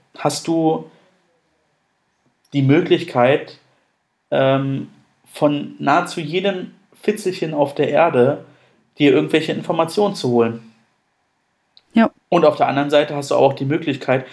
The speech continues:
Speaker 1: dass irgendwelche Leute irgendwelche Verschwörungstheorien, irgendwelche Fake News verbreiten und man gar nicht mehr die Möglichkeit hat, weil alles so schnell geht, diese Fakten oder diese Scheinfakten überhaupt zu überprüfen.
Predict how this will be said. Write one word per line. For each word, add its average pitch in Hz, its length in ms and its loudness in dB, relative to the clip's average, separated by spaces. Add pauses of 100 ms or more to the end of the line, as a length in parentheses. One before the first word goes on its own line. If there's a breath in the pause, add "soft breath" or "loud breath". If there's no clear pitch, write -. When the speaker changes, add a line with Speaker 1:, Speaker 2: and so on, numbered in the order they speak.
(120)
Speaker 1:
dass - 180 0
irgendwelche 165 420 2
Leute 156 300 2
irgendwelche 143 680 0 (280 loud breath)
Verschwörungstheorien, 147 1000 2
irgendwelche 139 400 0
Fake 170 320 -2
News 123 220 2
verbreiten 139 640 0 (460 soft breath)
und 143 300 -2
man 127 180 0
gar 131 160 2
nicht - 140 -14
mehr 147 100 -6
die 139 100 -4
Möglichkeit 160 600 -8
hat, 160 140 -6
weil 131 100 2
alles 170 240 -4
so 151 120 -4
schnell 156 320 -4
geht, 135 240 -4 (240 loud breath)
diese 147 160 -4
Fakten 160 720 -8
oder 131 200 2
diese 120 560 0
Scheinfakten 180 760 -6
überhaupt 123 260 0
zu 147 100 -12
überprüfen. 135 600 -6